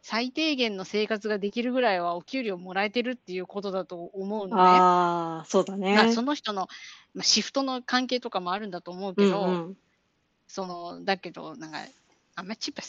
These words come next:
Speaker 1: きじゃねえなって思ってる。まあ、いいよ、いいよ。
Speaker 2: うんうん。
Speaker 1: そうそうそう。だから、ちょっと行きたい。この、あの、あ、で、どんなもんか見てやるよっていう気もあるしね。
Speaker 2: <laughs>
Speaker 1: そこ行きだなんて特に。<laughs>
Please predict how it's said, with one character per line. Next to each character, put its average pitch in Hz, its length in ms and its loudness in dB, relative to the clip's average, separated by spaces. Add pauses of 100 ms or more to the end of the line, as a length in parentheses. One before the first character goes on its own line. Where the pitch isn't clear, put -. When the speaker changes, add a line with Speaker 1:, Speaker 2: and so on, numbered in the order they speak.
(100)
Speaker 1:
き 190 100 -8
じ 185 80 -8
ゃ 170 80 -8
ね 151 120 -8
え 147 40 -6
な 160 140 -12
っ - 40 -16 (560)
て 208 80 2
思 185 200 -2
っ 180 40 -10
て - 180 -12
る。 - 140 -16 (100)
ま 214 120 6
あ、 - 20 4
い 190 80 2
い 196 60 4
よ、 196 80 4
い 185 120 0
い 180 40 -2
よ。 180 80 -4
Speaker 2:
う - 40 -4
ん 170 80 -6
う - 20 -10
ん。 170 60 -8
Speaker 1:
そ 185 100 -2
う - 20 0
そ 170 140 -10
う - 20 -10
そ 175 200 -10
う。 147 120 -18 (120)
だ 190 100 -4
か 175 100 -4
ら、 160 140 -6 (600)
ち - 80 -2
ょ - 20 2
っ - 20 -4
と - 80 -2
行 190 140 -2
き - 40 -14
た 170 200 6
い。 - 140 -2
こ 190 120 -2
の、 175 260 -8 (380)
あ 180 160 -2
の、 170 360 -8
あ、 220 120 4
で、 214 120 4
ど 247 180 6
ん 269 60 4
な 277 100 6
も 277 120 6
ん 240 60 0
か 185 100 0
見 233 120 0
て 233 120 4
や 185 140 8
る 180 100 -4
よ 175 100 -8
っ - 40 -16
て - 120 -6
い 190 40 -2
う 185 40 -6
気 190 100 -10
も 185 120 -2
あ 185 60 0
る 175 60 -6
し 170 140 -4
ね。 285 80 12
Speaker 2:
<laughs> 415 240 12
Speaker 1:
そ 453 80 12
こ 208 80 4
行 180 80 6
き 190 140 12
だ 196 80 2
な - 140 12
ん 170 40 -8
て 175 80 -8
特 - 300 0
に。 160 120 -12
<laughs> - 80 -6